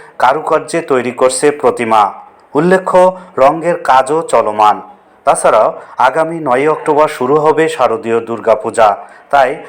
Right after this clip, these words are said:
সময় ঘনিয়ে আসায় কাজের চাপ অনেকটাই বেড়ে গেছে। এজন্য সারাদিন কাজ করার পরে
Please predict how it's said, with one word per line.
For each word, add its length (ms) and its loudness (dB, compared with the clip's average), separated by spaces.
সময় 420 0
ঘনিয়ে 360 -2
আসায় 400 2
কাজের 400 0
চাপ 340 0
অনেকটাই 480 2
বেড়ে 280 -2
গেছে। 440 0
এজন্য 500 2
সারাদিন 580 0
কাজ 280 0
করার 280 0
পরে 500 2